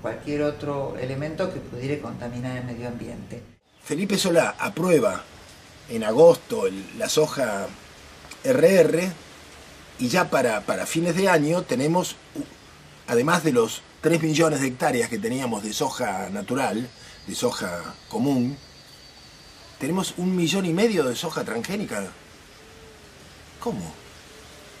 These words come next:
Speaker 2: Viste, yo no entendía mucho, pero escucho hablar a los ingenieros agrónomos. ¿Y de, de dónde salió la semilla?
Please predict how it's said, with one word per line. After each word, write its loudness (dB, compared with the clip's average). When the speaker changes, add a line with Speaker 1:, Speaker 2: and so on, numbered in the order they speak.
Speaker 2:
Viste, -4
yo -2
no 0
entendía 2
mucho, 2
pero -4
escucho -4
hablar 0
a -6
los -8
ingenieros -4
agrónomos. -4
¿Y -4
de, 2
de 2
dónde 2
salió 4
la 2
semilla? -4